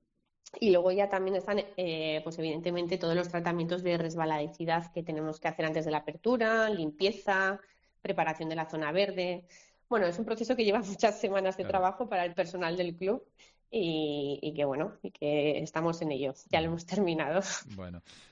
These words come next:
Speaker 2: se refuerzan los planteles, evidentemente, ¿no? En, en estas, en estas fechas. ¿Es fácil encontrar, eh,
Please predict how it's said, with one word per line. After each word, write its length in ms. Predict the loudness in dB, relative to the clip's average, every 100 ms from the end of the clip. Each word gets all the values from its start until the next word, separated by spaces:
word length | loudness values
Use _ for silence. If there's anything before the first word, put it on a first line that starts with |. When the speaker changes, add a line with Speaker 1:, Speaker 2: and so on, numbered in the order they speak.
| _ -10
Speaker 2:
se 180 | -6
refuerzan 420 | -2 0 2 2 0
los 160 | -2
planteles, 460 | 0 0 0 -2 -2
evidentemente, 640 | -2 -4 -4 -4 -4 -4 -4
¿no? 280 | -4 -4
En, 100 | -4
en 200 | -6 -8 -8
estas, 600 | -8 -8 -6 -8 -10 -10
en 140 | -12
estas 320 | -12 -10 -12
fechas. 400 | -10 -12 -10 -8
¿Es 100 | -8
fácil 300 | -2 -2 -2
encontrar, 640 | -4 -2 -4 -4 -4 -4 -4 -16 -20 -20 -20 -12
eh, 480 | -8 -6 -6 -8 -8